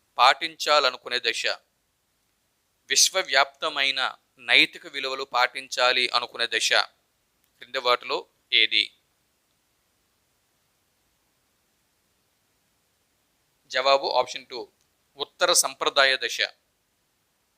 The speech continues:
విశ్వవ్యాప్తమైనటువంటి నైతిక విలువలు పాటించాలి అని వ్యక్తి భావించే దశ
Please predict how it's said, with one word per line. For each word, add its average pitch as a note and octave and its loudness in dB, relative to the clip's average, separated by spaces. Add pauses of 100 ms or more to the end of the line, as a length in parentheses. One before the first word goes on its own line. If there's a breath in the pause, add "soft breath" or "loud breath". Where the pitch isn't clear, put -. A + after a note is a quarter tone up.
(1700)
విశ్వవ్యాప్తమైనటువంటి C#3 -2
నైతిక B2+ -6
విలువలు B2+ -12
పాటించాలి B2+ -2 (600)
అని C#3 0
వ్యక్తి B2 -8
భావించే B2+ -6 (100)
దశ - -6